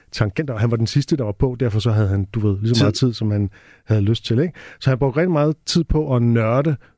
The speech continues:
Speaker 1: The Strokes-koncerten på Roskilde. Og det gjorde han, fordi at der sad en The Strokes-fan blandt publikum, så de gik helt ned i, "Hvad er det nu, ham den anden guitarist hedder?" og sådan noget.
Speaker 2: Mm.
Speaker 1: Altså ting, som man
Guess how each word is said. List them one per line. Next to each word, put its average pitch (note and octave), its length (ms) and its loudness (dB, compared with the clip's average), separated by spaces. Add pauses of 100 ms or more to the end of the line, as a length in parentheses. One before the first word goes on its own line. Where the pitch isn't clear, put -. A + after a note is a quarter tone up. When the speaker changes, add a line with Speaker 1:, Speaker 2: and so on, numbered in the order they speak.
Speaker 1:
The A#2 80 0
Strokes-koncerten A#2 1000 -2
på - 120 0
Roskilde. A#2 540 -2 (280)
Og - 60 -20
det B2+ 100 2
gjorde F3 120 4
han, D#3+ 80 0
fordi C3+ 180 -2
at B2+ 60 2
der B2 80 0
sad D3+ 320 0
en A#2 80 0
The A#2 80 2
Strokes-fan C#3 560 0
blandt B2 240 -4
publikum, E3 380 0
så B2+ 100 -2
de C3+ 120 -2
gik - 300 -4
helt F#3 140 2
ned D#3+ 160 4
i, C#3+ 80 2 (280)
"Hvad C#3+ 160 4
er E3 40 2
det F3 100 2
nu, F3 80 4
ham D#3+ 160 2
den D3 100 -2
anden C#3+ 180 2
guitarist C#3+ 500 -2
hedder?" F3+ 200 0
og A#2 80 -4
sådan B2 100 0
noget. A#2 200 0
Speaker 2:
Mm. E3+ 200 -2
Speaker 1:
Altså A2+ 140 0
ting, D3+ 180 2
som C#3+ 120 0
man B2+ 160 2